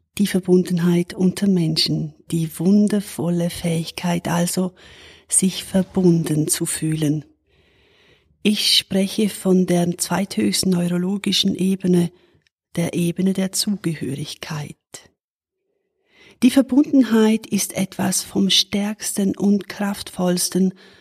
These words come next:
was dem Menschen gegeben ist. <laughs> Es ist interessant, denn frage ich Menschen nach der Liebe, sprechen die meisten von Herzschmerz.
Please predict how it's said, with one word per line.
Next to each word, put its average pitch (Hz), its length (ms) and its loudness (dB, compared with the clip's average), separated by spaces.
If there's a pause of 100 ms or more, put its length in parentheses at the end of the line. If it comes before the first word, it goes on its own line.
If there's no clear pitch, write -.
(160)
was 185 200 0
dem 185 180 -2
Menschen 185 440 2
gegeben 180 460 -2
ist. - 440 -4 (580)
<laughs> - 120 -2 (380)
Es - 160 -2
ist - 200 -4
interessant, 190 920 0
denn 208 220 4 (320)
frage 247 400 2
ich - 200 0
Menschen 202 500 6
nach 175 400 4
der 165 200 0
Liebe, 208 500 2 (460)
sprechen 160 560 -2
die 160 160 0
meisten 156 640 0
von 190 320 2
Herzschmerz. 151 1160 -4